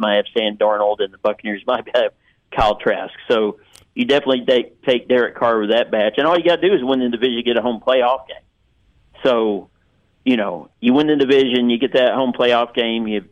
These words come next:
convert there, then you're one win away, you know, from the N F C Championship game. This,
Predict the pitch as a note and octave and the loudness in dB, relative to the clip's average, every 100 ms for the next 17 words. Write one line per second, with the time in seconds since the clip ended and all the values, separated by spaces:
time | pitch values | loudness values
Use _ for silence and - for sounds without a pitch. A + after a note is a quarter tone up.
0 | - A#2 A2 B2 B2 B2+ B2 B2 C#3 D3 | -6 -2 0 0 2 2 2 0 0 2
1 | D#3 D3 C3 D#3+ D3+ D3+ D3 D3+ D3 C#3+ | 2 2 2 0 2 2 2 2 2 0
2 | C#3+ C3 B2+ C3+ C3+ C3+ C#3 B2+ - C#3 | -2 -2 0 0 2 0 -4 -8 -2 -2
3 | - _ - - - - _ _ _ - | -2 _ -20 -20 -20 -20 _ _ _ -2
4 | E3+ | -2